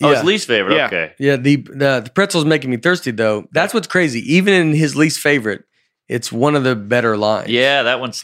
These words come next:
Speaker 1: stuck.
Speaker 2: pretzels are making me thirsty."
Speaker 1: Yeah.
Speaker 2: Like them yelling, like that sticks with you.
Speaker 1: Oh, yeah, for sure.
Speaker 2: Some of 'em is like, yeah, it's a funny idea, and it's
Speaker 1: Mm-hmm.
Speaker 2: like, maybe it doesn't play out as much,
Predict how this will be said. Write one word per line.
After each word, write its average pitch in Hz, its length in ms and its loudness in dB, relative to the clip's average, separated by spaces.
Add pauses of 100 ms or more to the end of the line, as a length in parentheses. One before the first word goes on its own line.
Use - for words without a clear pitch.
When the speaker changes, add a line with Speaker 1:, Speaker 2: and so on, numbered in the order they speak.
(120)
Speaker 1:
stuck. 101 180 -2
Speaker 2:
pretzels 143 600 0 (220)
are 127 140 0
making 151 400 0
me 180 120 2
thirsty." - 400 -2 (200)
Speaker 1:
Yeah. 113 340 0
Speaker 2:
Like 120 140 -2
them 127 200 0
yelling, 135 200 2
like 131 120 0
that 156 160 0
sticks - 280 -4
with 110 120 -8
you. - 100 -16 (240)
Speaker 1:
Oh, 123 140 4
yeah, 92 280 2
for 95 140 -14
sure. 95 420 -4 (720)
Speaker 2:
Some 415 220 0
of 330 60 2
'em 214 140 4
is 165 140 2
like, 160 200 2
yeah, 220 140 4
it's 175 120 -2
a 180 60 0
funny 180 340 2
idea, 120 420 2
and 107 100 -4
it's 117 160 -6
Speaker 1:
Mm-hmm. 113 40 -2 (160)
Speaker 2:
like, - 140 -20
maybe 127 280 0
it 110 60 -4
doesn't 107 360 -4 (300)
play 117 280 2
out 113 140 2
as 104 140 -8
much, 110 460 -6